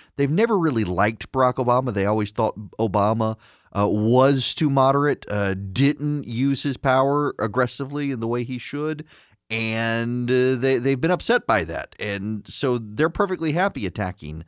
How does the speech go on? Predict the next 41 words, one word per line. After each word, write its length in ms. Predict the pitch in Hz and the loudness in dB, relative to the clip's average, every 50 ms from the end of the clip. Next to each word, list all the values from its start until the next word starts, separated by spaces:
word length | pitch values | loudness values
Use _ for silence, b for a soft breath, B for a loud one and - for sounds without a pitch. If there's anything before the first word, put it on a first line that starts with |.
| b b b b b b b b b | b b b b b b b b b
the 80 | 117 | -4
former 340 | - - 127 117 104 104 92 | 0 0 0 0 0 0 -2
president 380 | - - 113 104 95 95 101 92 | -2 0 0 0 0 0 -2 -2
of 40 | |
the 80 | 87 90 | -2 -2
United 220 | 87 90 85 85 | -2 -4 -4 -4
States. 220 | 82 - 92 82 - | -6 -6 -8 -6 -6
I 40 | 131 | -6
mean, 120 | 151 160 | -4 -4
look 160 | 202 254 - | -4 -2 -2
what 100 | 370 359 | -2 -2
they, 140 | - 339 311 | 0 0 -2
they've 360 | - - 185 - 202 185 180 | -2 -2 -4 -2 0 0 0
done 200 | 170 190 180 175 | 0 -2 -2 -2
to 80 | 165 151 | -2 -2
Bill 180 | 147 165 165 | -2 -2 -2
Clinton. 480 | 151 - 226 277 294 - - 87 76 - | -4 -4 -8 -8 -10 -10 -12 -18 -18 -20
I 760 | _ _ _ _ _ _ _ _ _ _ _ _ _ _ - 170 | _ _ _ _ _ _ _ _ _ _ _ _ _ _ -6 -4
mean, 140 | 180 175 | -4 -2
Bill 240 | 147 135 214 247 262 | -2 -2 -2 -4 -4
Clinton 440 | - - - 226 220 - 170 156 139 | -4 -2 -2 -2 -2 -2 -2 -2 0
was 400 | 123 131 160 190 196 185 175 165 | 2 2 2 2 2 0 -2 -4
their 240 | 151 156 143 131 123 | -2 0 2 2 2
winner. 400 | 120 120 139 175 202 175 127 104 | 0 0 0 0 0 0 0 0
Bill 260 | 92 117 156 180 190 | 0 0 0 0 0
Clinton 360 | - - 185 185 - 147 131 | 0 0 -2 -2 -2 -2 -2
was 260 | 120 135 143 151 151 139 | 0 0 0 -2 -2 -2
their 200 | 131 131 117 110 | 0 0 0 0
hero. 320 | 127 160 185 170 123 104 | 0 -2 0 0 0 -2
Bill 260 | 95 95 127 156 185 | -2 0 0 0 0
Clinton 320 | 190 - - 190 185 - 160 | 0 -2 -2 -2 -2 -2 -2
was 140 | 147 135 135 | -6 -4 -4
the 80 | 127 | -4
guy 180 | 117 135 156 160 | -2 0 0 0
they 140 | 139 123 110 | 0 -2 -4
trotted 320 | - - 151 151 143 143 | -4 -4 -4 -4 -2 -2
out 100 | 143 139 | -4 -4
on 80 | 135 117 | -4 -6
the 80 | 117 | -8
campaign 440 | - - 123 117 117 160 170 196 202 | -10 -10 -10 -10 -10 -10 -10 -12 -10
trail, 420 | - - 92 76 80 92 127 - | -10 -8 -6 -6 -6 -6 -8 -10